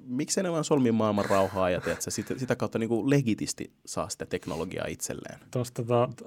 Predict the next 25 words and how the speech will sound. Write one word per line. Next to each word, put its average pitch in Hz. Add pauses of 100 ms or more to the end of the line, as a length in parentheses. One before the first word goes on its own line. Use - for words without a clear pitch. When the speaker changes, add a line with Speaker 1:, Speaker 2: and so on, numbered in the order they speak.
Speaker 2:
ää, 117
Pohjois-Koreasta 120
oli 123
joku 123
salaliittoteoria 120 (240)
myöskin. 123 (420)
Speaker 1:
Joo. 104 (380)
Speaker 2:
Joku 120
semmonen, 117
että, 117 (640)
että 113
tota, 113 (1400)
jo-, 123 (280)
joku, 147
joku 151
siinä 117
oli, 113
että 110
niinku 110
kaikki 110
toi, 110 (140)
toi 107
niinku 110
ydinohjusjuttu, 107
niinku, 71